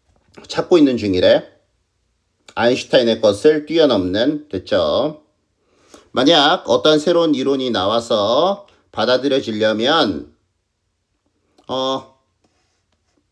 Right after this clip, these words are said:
뭐 해야 돼? 아인슈타인의 이론을, 아인슈타인의 이론의 모든 그 성공 사례들, 설명할 수 있는 그 성공 사례들을 다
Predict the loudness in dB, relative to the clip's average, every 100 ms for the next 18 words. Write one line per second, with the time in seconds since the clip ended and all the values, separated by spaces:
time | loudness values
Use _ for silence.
0 | _ _ _ _ -6 0 4 4 2 2
1 | 0 -2 _ -6 -2 -2 -4 -4 -2 -2
2 | -2 -2 -2 0 0 -2 -4 _ _ _
3 | _ _ _ _ _ -14 -6 -2 -4 -2
4 | -2 0 -2 -2 -2 -4 -6 -16 _ -4
5 | 0 0 2 0 0 -2 -4 -6 -14 -12
6 | -4 0 2 2 2 0 -2 -6 -12 -14
7 | -4 0 2 2 2 2 0 0 0 0
8 | -2 -4 -6 -4 -2 0 2 0 0 -2
9 | 0 2 0 -2 -14 _ _ _ _ _
10 | _ _ _ _ -16 -4 2 2 2